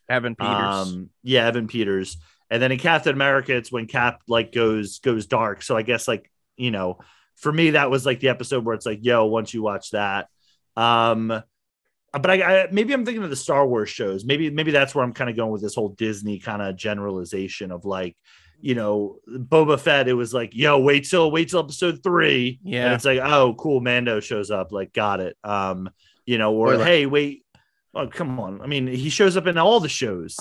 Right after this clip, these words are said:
Speaker 2: He's in all of them.
Speaker 3: <laughs>
Speaker 2: Uh, they're doing,
Speaker 3: I
Speaker 2: they'd be
Speaker 3: haven't,
Speaker 2: doing
Speaker 3: I
Speaker 1: Not
Speaker 3: didn't
Speaker 1: gonna be
Speaker 3: watch
Speaker 1: an
Speaker 3: it.
Speaker 1: Obi-Wan.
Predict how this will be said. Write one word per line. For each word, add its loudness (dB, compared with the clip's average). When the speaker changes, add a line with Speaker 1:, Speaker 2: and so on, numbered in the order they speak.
Speaker 2:
He's 0
in 2
all 8
of 8
them. -2
Speaker 3:
<laughs> -18
Speaker 2:
Uh, -8
they're 8
doing, 4
Speaker 3:
I 6
Speaker 2:
they'd 10
be 10
Speaker 3:
haven't, 8
Speaker 2:
doing 2
Speaker 3:
I 6
Speaker 1:
Not 12
Speaker 3:
didn't 6
Speaker 1:
gonna 10
be 8
Speaker 3:
watch 8
Speaker 1:
an 8
Speaker 3:
it. 10
Speaker 1:
Obi-Wan. 6